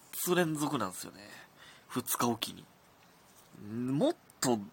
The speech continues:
バラけらさせられへんか。なんでこんなことになんねん。四月暇やったで。五月も暇やで。うん、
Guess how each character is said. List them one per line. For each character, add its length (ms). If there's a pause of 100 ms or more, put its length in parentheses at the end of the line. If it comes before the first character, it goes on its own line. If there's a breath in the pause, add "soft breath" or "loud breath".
(100)
バ 140
ラ 120
け 180
ら 240
さ 260
せ 180
ら 80
れ 100
へ 40
ん 100
か。 260 (1160 loud breath)
な 180
ん 100
で 120
こ 220
ん 40
な 80
こ 100
と 100
に 80
な 100
ん 40
ね 60
ん。 20 (960 loud breath)
四 220
月 240
暇 200
や 60
っ 20
た 140
で。 300 (720)
五 100
月 280
も 320
暇 240
や 80
で。 140
う 20
ん、 20